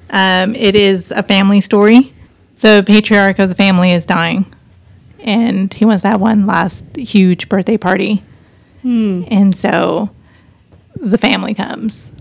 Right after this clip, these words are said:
Speaker 1: all of the family. This is a Mexican family, by the way. So there's a lot of family.
Speaker 2: <laughs>
Speaker 1: And it's basically about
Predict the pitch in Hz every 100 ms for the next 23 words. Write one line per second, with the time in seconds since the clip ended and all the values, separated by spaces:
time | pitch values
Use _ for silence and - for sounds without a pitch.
0 | 202 185 165 - 202 - 233 226 - 175
1 | 170 208 208 226 185 - 151 - - -
2 | - 208 196 190 202 165 - - - -
3 | - 208 214 - 208 175 151 - 214 202
4 | 226 180 262 233 - - - _ _ -
5 | 233 226 262 196 208 - _ - - 202
6 | 190 202 - 208 202 262 220 214 233 226
7 | 185 185 240 185 - -